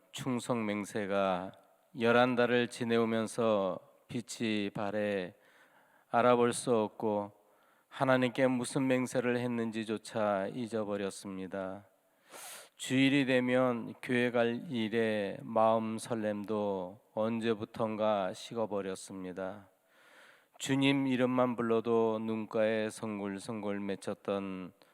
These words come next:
눈물방울도 말랐습니다. 주님을 부르며 기도할 때 성령님의 뜨거움으로 감싸주시던 기억도 잊어버렸습니다. 그럼에도 불구하고 열한 달을 무사히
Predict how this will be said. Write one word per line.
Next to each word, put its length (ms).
눈물방울도 1500
말랐습니다. 1200
주님을 480
부르며 560
기도할 500
때 480
성령님의 1000
뜨거움으로 680
감싸주시던 1400
기억도 800
잊어버렸습니다. 1300
그럼에도 540
불구하고 960
열한 360
달을 260
무사히 640